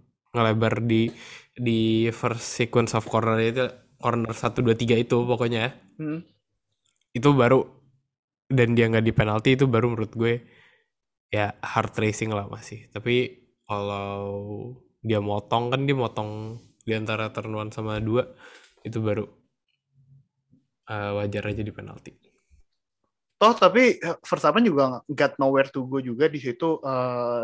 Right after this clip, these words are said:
Speaker 2: dia terpaksa emang harus ngambil, eh, line yang lebih, gue lupa sih posisinya dia di outside apa di inside ya di situ ya?
Speaker 1: Di out-, di inside.
Speaker 2: Dia di
Speaker 1: Jadi dia
Speaker 2: inside.
Speaker 1: udah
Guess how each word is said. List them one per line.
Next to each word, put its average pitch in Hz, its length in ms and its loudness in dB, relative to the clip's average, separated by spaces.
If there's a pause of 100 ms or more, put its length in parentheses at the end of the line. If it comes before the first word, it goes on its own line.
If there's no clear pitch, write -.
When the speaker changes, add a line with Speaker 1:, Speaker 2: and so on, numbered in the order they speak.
Speaker 2:
dia 165 320 4
terpaksa 131 480 -8
emang 127 240 -4
harus 127 240 -4
ngambil, 123 480 -2 (640)
eh, 123 560 2 (560)
line 143 320 4
yang 139 160 0
lebih, 131 400 -4 (400)
gue 220 160 6
lupa 190 160 2
sih 226 160 -4
posisinya 202 400 -2
dia 262 80 0
di 180 80 0
outside 185 320 0
apa 180 160 -8
di 139 80 -6
inside 165 320 -8
ya - 60 -10
di 131 100 -12
situ 156 160 -10
ya? - 60 -12 (180)
Speaker 1:
Di 117 140 4 (500)
out-, 113 320 -4
di 123 240 0
inside. 107 320 -4 (1500)
Speaker 2:
Dia 151 160 0
di 135 160 2
Speaker 1:
Jadi 131 160 6
dia 151 160 8
Speaker 2:
inside. 151 80 8
Speaker 1:
udah 135 100 8